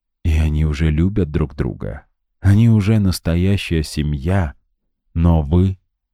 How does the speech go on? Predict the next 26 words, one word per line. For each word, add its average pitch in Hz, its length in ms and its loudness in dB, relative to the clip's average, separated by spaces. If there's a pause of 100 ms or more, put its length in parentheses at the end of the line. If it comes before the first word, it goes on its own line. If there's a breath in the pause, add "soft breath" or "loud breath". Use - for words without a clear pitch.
ни 92 460 4
их, - 260 -4 (380)
ни 95 240 4
меня 78 540 2 (500)
больше 76 680 -2 (420)
не 78 200 0
увидите. 65 840 -6 (840)
Я 127 160 4
не 139 140 4
позволю 127 600 2
всем 82 360 0
вам 95 280 2
сделать 80 460 0
с - 80 -10
моими 78 360 0
девочками 76 840 -2 (140)
то 110 220 2
же, 78 140 -4
что - 280 -4
и 71 80 -2
со - 180 -8
мной», 67 460 -6 (600)
тихо 80 300 -2
договорила 73 640 -2
Юля 95 560 0 (520)
и 117 320 4